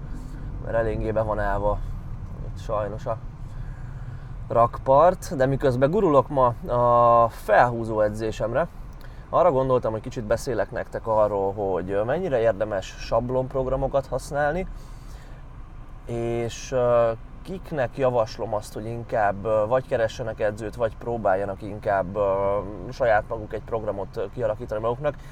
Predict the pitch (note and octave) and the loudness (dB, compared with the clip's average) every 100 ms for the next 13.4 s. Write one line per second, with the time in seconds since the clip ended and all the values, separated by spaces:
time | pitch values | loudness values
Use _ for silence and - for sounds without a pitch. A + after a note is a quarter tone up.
0 | - - - - D#3 C#3 C#3+ A#2 A2+ C3 | -14 -12 -10 -8 -6 0 4 4 2 0
1 | B2 A2+ G2+ G2 G2 F#2+ A#2 A2+ G#2+ G2 | 0 0 -2 0 -2 -2 -4 -6 -4 -2
2 | F#2 A2 F#2+ G2+ F#2 - A2+ F#2 G2 A2+ | -2 0 0 0 -4 -4 -4 -2 -2 -2
3 | G#2 G2 F#2+ G2 G2+ A2 F#2+ F#2+ G2 G2 | -2 -2 0 0 0 2 0 2 0 0
4 | G#2 - A2 G#2+ G2+ F2+ - - - - | 0 -2 -4 -2 -2 -4 -8 -14 -14 -14
5 | - - - - - F3 E3 - C3+ B2 | -14 -14 -14 -6 4 6 6 4 -2 -2
6 | A#2 A2+ G#2 - A#2 A2+ B2+ B2+ A2+ A#2 | 0 -2 -4 -2 0 0 -4 -6 0 0
7 | - A#2+ G2+ G#2 G2+ G2+ G2+ G#2 G#2+ G#2+ | 2 0 0 0 0 2 2 0 -2 -4
8 | A#2+ A#2+ G#2 A2 G#2+ G#2 F#2 G#2 F#2 - | -6 -4 -2 0 -2 -4 -6 -2 -4 -2
9 | F#2+ F#2+ F#2+ F#2+ F2+ F#2 - - G2 G2 | -2 -2 -4 -2 -4 -6 -8 -6 -4 0
10 | F#2+ F#2+ G2 G2+ F#2+ A2 G2 A#2 B2+ A#2+ | 0 -2 -2 -4 -2 -2 -2 -4 -4 -4
11 | A#2+ C3 D#3+ D#3+ - - - - - F#3+ | -2 -4 -4 -6 -6 -12 -14 -12 -6 0
12 | C#3 C#3 B2 A#2+ A#2 A2 G#2+ G#2+ G#2 G2+ | 6 8 6 2 -6 -8 -6 -6 -6 -6
13 | G2+ - G#2+ | -6 -2 0